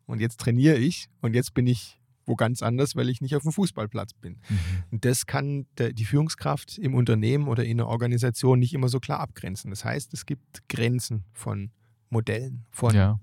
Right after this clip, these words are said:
Speaker 1: Metaphern.
Speaker 2: Ja. Ich, was ich noch sehr eine spannende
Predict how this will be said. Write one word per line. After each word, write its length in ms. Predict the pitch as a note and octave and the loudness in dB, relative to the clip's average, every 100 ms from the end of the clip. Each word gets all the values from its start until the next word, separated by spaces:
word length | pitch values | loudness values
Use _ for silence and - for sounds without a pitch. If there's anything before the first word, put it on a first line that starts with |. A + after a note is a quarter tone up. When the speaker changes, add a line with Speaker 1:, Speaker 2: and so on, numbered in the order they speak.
| - | -2
Speaker 1:
Metaphern. 640 | A#2 A2+ - G#2 G#2+ G#2 A#2+ | -2 -2 -4 -8 -8 -10 -2
Speaker 2:
Ja. 180 | G2+ G#2 - _ _ _ - - - - _ - | -2 -2 -6 _ _ _ -20 -18 -18 -20 _ -2
Ich, 220 | E3+ - - | -2 -2 0
was 200 | C3 - | 0 2
ich 300 | E3+ G3+ - | 0 0 2
noch 240 | F#3+ E3 - | 2 2 -2
sehr 300 | - C3 D3+ | -2 0 0
eine 180 | D3 | 0
spannende 800 | - - - G2 C#3+ D3+ D3 D3 | 0 -2 0 0 0 0 0 0